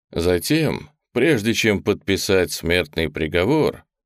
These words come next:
он дал слово потерпевшим и членам их семей. Первой выступила Вирджиния Петерсон. Прошло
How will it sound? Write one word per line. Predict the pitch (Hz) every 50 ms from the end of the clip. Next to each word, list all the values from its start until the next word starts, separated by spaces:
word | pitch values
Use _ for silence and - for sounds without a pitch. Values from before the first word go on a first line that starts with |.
| _
он | - - 120 123 127 113
дал | 104 143 147 135 113
слово | - - - 113 131 135 117 113 113 104
потерпевшим | - - 113 101 - 104 95 85 76 - - - 73 - - - 113 110 101 90 82 - _ _ _
и | - 127 117
членам | - - - 78 87 92 87 87 85 82
их | 80 - -
семей. | - - 65 - - - - - - _ _ _ _ _ _ _ _
Первой | - 135 156 156 151 147 143 143 143 131 117 - -
выступила | - 87 98 127 127 - - - 113 101 - 113 107 107 107 104 104 -
Вирджиния | - 104 107 113 110 98 85 85 90 107 131 139 135 131 127 123 120
Петерсон. | 104 - - 127 110 95 - - - - - - - - - - _ _ _ _ _ _ _ _ _
Прошло | - 110 110 104 - - 127 135 147 143 120 104